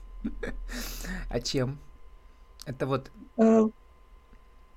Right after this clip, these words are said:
Speaker 2: там были такие тетрадки, они тоже заклеены бумагой с двух сторон, чтобы не было видно их настоящую обложку.
Speaker 1: Мгм.
Speaker 2: И там, э, были всякие аппликации, типа собачки, там были
Speaker 1: Мгм.
Speaker 2: ушки приклеены, ротик, мордочка приклеена.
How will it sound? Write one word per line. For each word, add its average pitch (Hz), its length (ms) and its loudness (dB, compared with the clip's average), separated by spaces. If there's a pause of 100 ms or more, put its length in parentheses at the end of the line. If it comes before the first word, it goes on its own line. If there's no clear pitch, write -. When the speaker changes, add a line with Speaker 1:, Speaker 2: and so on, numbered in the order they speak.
(140)
Speaker 2:
там 254 160 10
были 240 160 10
такие 247 340 6
тетрадки, 240 760 6
они 247 500 10 (540)
тоже 247 200 12
заклеены 220 400 8
бумагой 226 380 4
с 277 40 2
двух 262 120 4
сторон, 247 220 2
чтобы 208 260 0
не 214 140 6
было 208 420 8
видно 214 300 6
их 202 180 4
настоящую 208 540 6
обложку. - 600 4 (200)
Speaker 1:
Мгм. 127 420 -2
Speaker 2:
И 233 540 12 (200)
там, 220 280 10
э, 202 240 6 (300)
были 220 220 8
всякие 226 300 8
аппликации, 214 580 6
типа 220 220 8
собачки, 262 800 8 (440)
там 226 140 12
были 220 140 12
Speaker 1:
Мгм. 240 100 12
Speaker 2:
ушки - 220 8
приклеены, 254 520 12
ротик, 254 320 10
мордочка 269 420 10
приклеена. 240 600 8